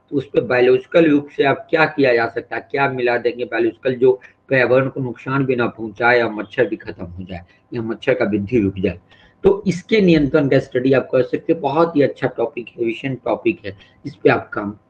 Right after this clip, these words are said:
किया जा सकता है। अगला जो आपका प्रस्तावित परियोजना है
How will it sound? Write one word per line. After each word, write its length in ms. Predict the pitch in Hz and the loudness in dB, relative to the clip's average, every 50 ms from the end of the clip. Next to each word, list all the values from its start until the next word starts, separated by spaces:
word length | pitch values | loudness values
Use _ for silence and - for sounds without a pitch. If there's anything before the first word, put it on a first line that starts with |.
| _ _ _ _ - | _ _ _ _ 2
किया 160 | 165 147 120 | 4 4 4
जा 140 | 98 90 87 | 4 0 -4
सकता 160 | - - - | -8 -14 -18
है। 300 | - _ _ _ _ _ _ _ _ _ _ _ _ _ _ _ _ _ _ _ _ _ _ _ _ _ _ _ _ - - - _ _ _ _ _ _ _ _ _ _ _ _ _ - | -20 _ _ _ _ _ _ _ _ _ _ _ _ _ _ _ _ _ _ _ _ _ _ _ _ _ _ _ _ -20 -20 -20 _ _ _ _ _ _ _ _ _ _ _ _ _ 2
अगला 240 | - 196 220 247 247 | 4 6 6 6 6
जो 180 | 240 247 233 208 | 6 6 4 4
आपका 160 | 190 202 208 | 4 2 2
प्रस्तावित 460 | - 190 175 - - 175 160 160 160 | 2 0 -4 -2 2 2 2 2 0
परियोजना 520 | - - 160 147 143 131 - 135 151 143 | 0 2 4 6 6 6 4 4 2 2
है 220 | 131 123 143 131 | 2 2 0 -2